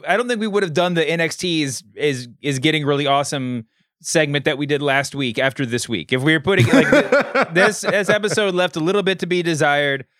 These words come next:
Speaker 2: Yeah.
Speaker 1: I mean, you know, I'm excited that they're trying, it's interesting that they're trying new things.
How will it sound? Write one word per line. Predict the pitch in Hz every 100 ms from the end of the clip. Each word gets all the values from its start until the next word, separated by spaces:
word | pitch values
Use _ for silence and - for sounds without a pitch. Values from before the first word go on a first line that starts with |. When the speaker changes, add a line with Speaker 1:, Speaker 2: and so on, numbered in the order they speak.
| -
Speaker 2:
Yeah. | 107 110 110
Speaker 1:
I |
mean, | 180 180 170 139 - _ _ _ _ _ _ _ _ _ _ _
you | 214 233
know, | 220 185 175 160 _ _ _ _ _ _ _ -
I'm | 185 202
excited | 202 - 226 226 220
that | 190
they're | 165
trying, | 135 185 185 175
it's | 165
interesting | 196 226 202 208
that | 185
they're | 170
trying | 147 175 165 156
new | 147
things. | 135 131 123 120 117 - -